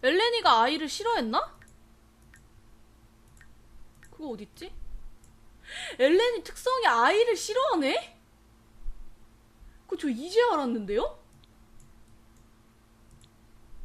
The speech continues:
여러분? 얘, 얘네 왜 멈췄니?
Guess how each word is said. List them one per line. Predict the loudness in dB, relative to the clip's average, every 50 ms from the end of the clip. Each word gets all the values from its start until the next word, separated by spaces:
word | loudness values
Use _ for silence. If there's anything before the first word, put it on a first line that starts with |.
| -12 -8
여러분? | -6 -4 -4 -4 -2 -2 -4 -4 -8 -20 -20 _ -20 -20 _ -20 -20 -20 -20 -20 -20 _ _ -20 -20 -16 -16 -16 -16 -18 -20 _ -20 -20 _ _ _ _ _ _ _ _ _ -20 -20 -20 -20 -20 -20 _ _ _ -20 _ _ _ _ -20 _ _ _ _ -20 -16 -12
얘, | -10
얘네 | -6 -4 -4 -2 -2 0
왜 | 0 0 0
멈췄니? | 0 -2 -6 -6 -6 -4 -4 -2 -2 -4 -4 -8 -10